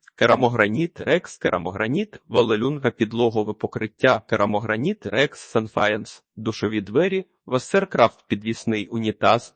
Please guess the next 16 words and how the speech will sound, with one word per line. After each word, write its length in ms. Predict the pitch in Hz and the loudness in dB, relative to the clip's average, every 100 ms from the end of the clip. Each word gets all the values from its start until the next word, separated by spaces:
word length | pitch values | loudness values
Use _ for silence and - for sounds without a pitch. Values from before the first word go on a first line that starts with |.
| _ | _
нокен, 400 | 117 147 - 139 - | -2 0 2 -2 -2
змішувачі 760 | 127 143 185 - 113 101 - | -4 -2 -2 0 0 -2 -4
для 200 | 98 107 | -2 0
раковини, 500 | 104 120 - 110 110 | 2 2 2 0 0
вбудований, 800 | 107 110 110 107 113 123 120 117 _ _ _ _ | -2 -2 0 2 2 0 -4 -8 _ _ _ _
феромолі, 560 | 165 170 123 95 92 | 2 4 6 4 0
душовий 460 | 85 110 - 110 113 | -6 -6 -2 0 0
комплект, 680 | - 104 110 147 - - - _ | -2 -2 0 0 0 -10 -20 _
феролі, 480 | - 123 165 175 127 | 2 6 6 6 0
гігієнічний 840 | 107 110 117 107 135 151 - 117 | 0 -2 -2 -2 -2 -4 -4 -4
душ 260 | 113 113 - | -2 -2 -2
прихованого 720 | - - 160 170 151 117 113 | -6 0 0 2 0 0 -2
монтажу, 540 | 110 104 107 - 101 | -4 -2 -4 -2 -4
постійні 520 | 101 107 - 95 104 | -2 -4 -4 -6 -4
палома, 500 | 104 104 113 165 151 - | -2 0 2 0 -2 -6
інсталяція 880 | 131 127 - 107 117 131 - 104 | -6 -4 0 2 2 0 -2 -6